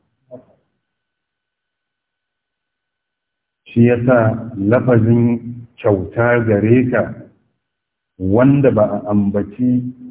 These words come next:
lamiri zuwa ga waɗanda aka, aka ba kyautar ba ya tabbata ga a haƙƙin wasu daga cikin annabawa.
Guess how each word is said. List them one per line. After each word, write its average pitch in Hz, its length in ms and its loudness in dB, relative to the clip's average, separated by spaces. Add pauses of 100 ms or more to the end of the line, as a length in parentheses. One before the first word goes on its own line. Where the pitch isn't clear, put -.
(500)
lamiri 120 720 4
zuwa 120 240 0
ga 104 140 -2
waɗanda 104 480 -4
aka, 107 400 -8 (240)
aka 117 220 -2
ba 113 200 4
kyautar 107 400 -8
ba 117 140 -2
ya 151 180 -2
tabbata 117 460 -2
ga 95 160 -6
a - 80 -8
haƙƙin 123 360 -6
wasu 104 220 -2
daga 90 240 -6
cikin 101 500 -8
annabawa. 92 640 -4